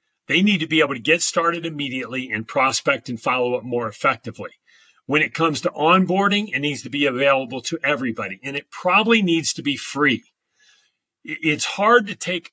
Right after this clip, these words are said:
a team of brand new recruits and tell them that they have to pay for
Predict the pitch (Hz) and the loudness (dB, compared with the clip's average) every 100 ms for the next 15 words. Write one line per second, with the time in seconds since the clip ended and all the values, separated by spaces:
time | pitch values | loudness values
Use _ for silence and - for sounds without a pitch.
0 | _ - - - 190 190 160 123 - 123 | _ -6 -4 0 2 4 2 -2 -6 -2
1 | 139 190 208 214 185 185 175 143 131 - | 4 6 6 4 4 4 4 2 -2 -2
2 | 185 156 117 - - 131 117 - 180 180 | 2 4 2 -6 -6 -8 -8 -4 0 2
3 | 185 147 180 175 143 131 117 120 - 160 | 2 2 2 4 2 0 -4 -4 2 2
4 | 165 143 - - - 151 131 - | 2 0 -4 -6 0 0 0 -6